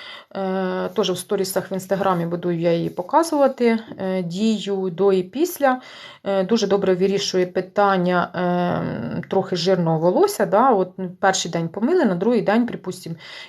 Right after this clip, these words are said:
якщо не хочете кожен день мити волосся, то на другий день ви можете підтримати ідеально,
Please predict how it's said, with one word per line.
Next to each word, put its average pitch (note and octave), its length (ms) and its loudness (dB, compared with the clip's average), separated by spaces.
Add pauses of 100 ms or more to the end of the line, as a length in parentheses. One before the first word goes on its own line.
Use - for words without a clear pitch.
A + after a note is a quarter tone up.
якщо F#3+ 220 -2
не G3+ 80 2
хочете G3+ 300 -2
кожен F#3 360 -2
день F3 240 0
мити E3+ 280 -2
волосся, G#3+ 440 0
то G3 140 -6
на F3+ 100 -2
другий B3 200 0
день G#3+ 200 2
ви F3 60 0
можете F3+ 340 -2
підтримати G#3+ 500 -4
ідеально, E3+ 800 0